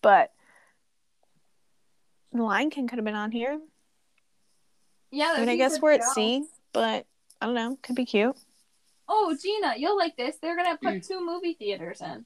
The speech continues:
Speaker 3: Oh, for God's sake.
Speaker 1: <laughs>
Speaker 3: Love that.
Speaker 1: It's very exciting.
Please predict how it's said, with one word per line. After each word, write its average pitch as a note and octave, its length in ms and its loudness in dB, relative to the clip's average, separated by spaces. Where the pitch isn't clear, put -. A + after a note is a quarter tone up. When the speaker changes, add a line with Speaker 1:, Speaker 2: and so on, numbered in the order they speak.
Speaker 3:
Oh, A3 100 4
for - 160 -10
God's - 300 -6
sake. F#3+ 380 -8
Speaker 1:
<laughs> - 440 6
Speaker 3:
Love B3+ 400 6
that. F#3 400 -4
Speaker 1:
It's - 160 -16
very A#3 200 2
exciting. C4+ 560 -8